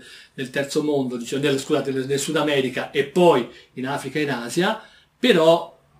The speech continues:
però quello che conta è il fordismo arriva, arriva, per,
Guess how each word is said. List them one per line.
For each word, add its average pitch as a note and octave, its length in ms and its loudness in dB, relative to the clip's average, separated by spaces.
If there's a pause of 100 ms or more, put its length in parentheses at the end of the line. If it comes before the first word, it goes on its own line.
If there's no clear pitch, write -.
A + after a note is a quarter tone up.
(140)
però F#3 300 0
quello A3 280 4
che A#3 180 -4
conta D#3 680 -4 (460)
è E3 320 -2
il D#3+ 340 -8
fordismo D#3 580 -4
arriva, C#3+ 580 -4
arriva, C3 380 -8
per, - 200 -10